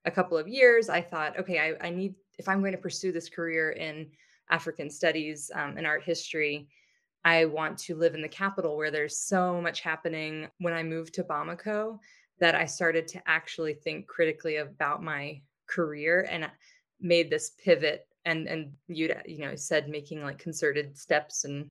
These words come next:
in, in this direction. And I shifted into education. So I was working on a, a U S aid education project for primary teachers, focused on, uh, using radio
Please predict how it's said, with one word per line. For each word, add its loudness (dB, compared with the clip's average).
in, 0
in 0
this -4
direction. 2
And 0
I 2
shifted 4
into -4
education. -6
So 6
I 12
was 8
working 0
on -2
a, -2
a -4
U 4
S 4
aid -2
education 4
project 4
for 0
primary -4
teachers, 2
focused 0
on, 0
uh, 2
using 0
radio 0